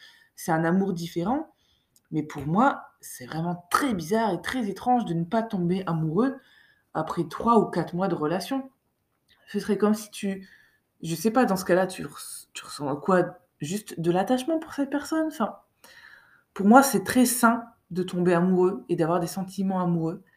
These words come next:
après quelques semaines, quelques mois de relation, même moins de, moins de quatre mois, moins, moins de trois mois. Donc vraiment, je voulais aussi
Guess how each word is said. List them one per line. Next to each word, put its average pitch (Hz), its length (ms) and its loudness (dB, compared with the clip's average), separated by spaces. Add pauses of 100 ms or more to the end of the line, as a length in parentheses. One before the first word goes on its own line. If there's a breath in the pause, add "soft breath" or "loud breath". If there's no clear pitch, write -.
(380 soft breath)
après 165 280 -2
quelques 185 360 0
semaines, 175 420 -2 (300)
quelques 175 260 -4
mois 170 180 2
de 180 80 -2
relation, 156 460 -4 (1040)
même 165 400 2
moins 170 280 4
de, 165 140 0
moins 160 280 0
de 160 100 -2
quatre 147 360 -6
mois, 156 180 -2
moins, 160 220 -4
moins 165 260 -2
de 160 80 -6
trois 147 300 -8
mois. 143 420 -6
Donc 160 180 -2
vraiment, 185 280 2
je 190 100 0
voulais 156 240 2
aussi 151 340 -4